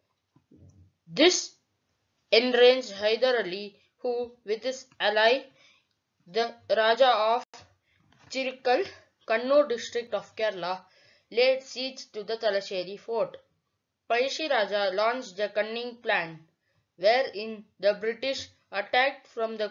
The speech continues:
coast and the Raja's army from the east in a pincer-like movement.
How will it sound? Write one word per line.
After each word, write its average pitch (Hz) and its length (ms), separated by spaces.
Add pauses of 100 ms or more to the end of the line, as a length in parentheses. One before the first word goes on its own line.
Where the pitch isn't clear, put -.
coast 247 380
and 208 240
the 202 100
Raja's 220 480
army 196 500 (340)
from 226 200
the - 180
east 220 380
in 202 160
a 220 100 (160)
pincer-like 233 840
movement. 220 500